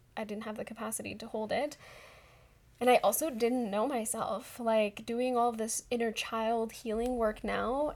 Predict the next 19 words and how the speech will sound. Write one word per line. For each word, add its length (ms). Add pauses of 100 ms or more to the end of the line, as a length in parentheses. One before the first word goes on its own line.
and 300 (360)
when 280
you 180
ask, 640 (320)
"What 140
did 140
you 120
like 200
to 80
do 140
as 120
a 60
kid?" 440 (400)
I 140
don't 340
remember. 580 (340)
I 140
don't 340
know, 300